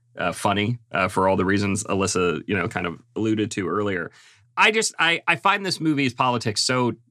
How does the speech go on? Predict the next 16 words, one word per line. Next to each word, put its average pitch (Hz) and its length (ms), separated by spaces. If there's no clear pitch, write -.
childishly 110 720
frustrating 90 680
that, 101 180
uh, 95 400
it, 110 280
it 117 240
did 156 220
detract 120 540
from 107 280
the 98 120
actual 98 260
visuals, 180 320
which, 208 140
again, 262 360
very 170 420
impressive. 202 480